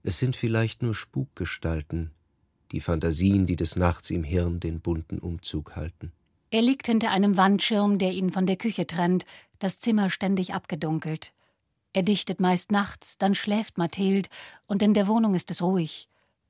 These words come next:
Speaker 2: Tag und Nacht bedeuten für Heine ohnehin keinen Unterschied mehr.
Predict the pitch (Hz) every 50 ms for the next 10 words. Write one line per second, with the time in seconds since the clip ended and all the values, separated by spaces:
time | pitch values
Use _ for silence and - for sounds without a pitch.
0 | _ _ _ - 196 190 190 185 - 170 165 160 - 196 180 190 190 - - -
1 | - 170 180 170 175 175 - 190 175 - 180 165 180 180 180 185 180 180 175 180
2 | 185 180 170 208 220 214 196 - 170 156 160 160 165 175 175 175 - 165 151 -
3 | 170 156 - 175 165 165 160 160 165